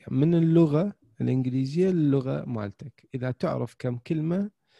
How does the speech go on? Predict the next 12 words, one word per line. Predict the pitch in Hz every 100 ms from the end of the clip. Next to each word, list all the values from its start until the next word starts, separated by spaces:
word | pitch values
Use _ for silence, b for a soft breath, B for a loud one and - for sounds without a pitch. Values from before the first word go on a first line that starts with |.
| b _ _
خليك | - 123 135 147 -
مترجم | 113 113 147 117 107 110
من | 139
الإنجليزي | 170 170 151 170 185 175
للإنجليزي. | 131 113 104 104 107 110 - 143
إذا | 135 151
ما | 202
عرفت | 165 165 151 147
كلمة | - 208 160 139
بالشرح | 131 202 190 - 170 156
مال | 185 220
الإنجليزي، | 214 214 208 208 233 226